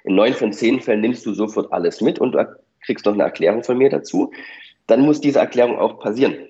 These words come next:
weil das machen Versandapotheken auch momentan nicht gut.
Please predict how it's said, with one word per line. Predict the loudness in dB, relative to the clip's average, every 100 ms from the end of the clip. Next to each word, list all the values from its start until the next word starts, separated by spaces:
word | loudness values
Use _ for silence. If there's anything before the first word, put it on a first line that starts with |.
| _
weil | -2
das | -2 0
machen | -4 -4
Versandapotheken | -2 0 0 -2 -6 -6 -4 -6 -4
auch | 0 0 0
momentan | -2 -2 -4 -2 -2 -2
nicht | -8 -10 _
gut. | -6 -4 -6